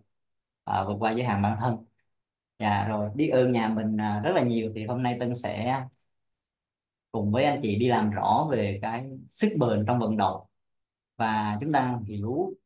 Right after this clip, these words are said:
à, chắc ngắn về nhịp tim thôi. Nhịp tim thì sẽ một cái buổi khác chia sẻ dài hơn. Nhưng mà hôm nay sức bền trong vận động là nhịp tim và ứng dụng vào chạy bộ nữa nè. À, thông qua cái, cái hiện thực là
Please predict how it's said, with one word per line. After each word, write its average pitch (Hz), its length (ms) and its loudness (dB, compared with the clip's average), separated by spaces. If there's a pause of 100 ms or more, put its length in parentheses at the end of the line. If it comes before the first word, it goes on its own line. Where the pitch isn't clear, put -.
(100)
à, 101 340 -4
chắc 143 100 -8
ngắn 180 240 2
về 135 100 2
nhịp 110 240 -2
tim 143 220 4
thôi. 139 140 -2 (280)
Nhịp 110 260 -6
tim 135 240 2
thì 110 100 0
sẽ 107 320 -4 (320)
một 107 120 -6
cái - 80 -2
buổi 117 200 0
khác 185 220 2 (300)
chia 123 100 0
sẻ 117 140 2
dài 113 340 2
hơn. 123 300 0 (100)
Nhưng 120 80 0
mà 113 60 0
hôm 117 100 2
nay 120 300 2 (500)
sức 185 160 0
bền 120 120 4
trong 113 80 2
vận 113 140 -2
động 101 140 2
là 104 60 2
nhịp 104 240 0
tim 123 260 0
và 104 80 -4
ứng 180 260 2
dụng 104 180 2
vào 104 160 2
chạy 107 160 0
bộ 104 160 -6
nữa 123 80 -2
nè. 139 100 -6 (300)
À, 98 460 -6 (160)
thông 123 180 0
qua 117 260 2
cái, 120 280 -4 (440)
cái 151 160 2
hiện 117 120 0
thực 113 220 -6
là 101 520 0